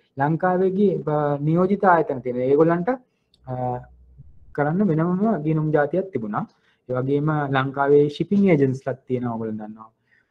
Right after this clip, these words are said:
ගොඩක් ෂිපින් ඒජන්ට්ස් තියෙනවා. එවර්ග්‍රීන් කියලා තියෙනවා, මැක්ලරන්ස් කියලා තියෙනවා. ඔයගොල්ලෝ දන්නවා නැව් වලට එන කන්ටේනර් වල ගහලා තියෙන නම්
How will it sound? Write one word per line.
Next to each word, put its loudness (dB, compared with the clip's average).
ගොඩක් -2
ෂිපින් -6
ඒජන්ට්ස් -4
තියෙනවා. -4
එවර්ග්‍රීන් -6
කියලා 0
තියෙනවා, -4
මැක්ලරන්ස් -10
කියලා -8
තියෙනවා. -8
ඔයගොල්ලෝ -6
දන්නවා -2
නැව් -2
වලට 2
එන 0
කන්ටේනර් -2
වල 0
ගහලා -2
තියෙන -6
නම් -6